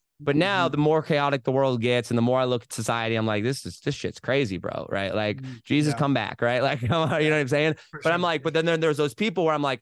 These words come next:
Speaker 1: "I want your, I want recognition from you. I want a relationship with you. I want," right? And it's
Speaker 2: Mm-hmm.
Speaker 1: fascinating that when you say that of, like, you're giving them recognition because that's what you desire. And when you give them recognition, like, you're attracting those types of people so that you,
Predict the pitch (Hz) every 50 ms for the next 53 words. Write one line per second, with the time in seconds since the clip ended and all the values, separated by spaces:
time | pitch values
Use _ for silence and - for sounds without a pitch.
0 | _ 135 147 156 156 143 - 123 120 131 135 139 135 - - 123 147 156 151 151
1 | 143 131 135 131 120 - 123 113 117 110 107 104 107 98 90 - - 123 135 147
2 | 147 - - 127 127 131 127 110 120 110 110 98 95 101 113 110 98 90 104 117
3 | 131 - - _ 107 110 117 117 131 143 - _ _ _ _ _ _ _ _ _
4 | _ _ - 156 160 147 147 147 170 185 202 - 208 196 185 175 160 151 147 -
5 | 147 143 139 135 135 120 - 180 190 185 160 147 135 131 123 117 131 127 120 117
6 | 113 - _ _ _ _ _ _ _ _ _ _ _ _ 117 156 180 175 175 180
7 | 165 160 156 143 143 139 135 - 120 113 120 120 - 143 147 143 127 - 131 110
8 | 98 120 117 117 110 - 123 117 - 107 107 113 113 110 101 101 101 110 127 151
9 | 170 151 - _ _ _ _ _ - 135 139 135 135 143 165 151 170 156 147 151
10 | 147 143 143 139 - 117 123 131 135 - 135 123 123 117 113 147 143 131 120 -
11 | 139 120 120 123 - 131 110 110 117 113 - 113 117 110 - 101 95 110 107 110
12 | 127 120 - 123 110 117 110 131 127 151 170 160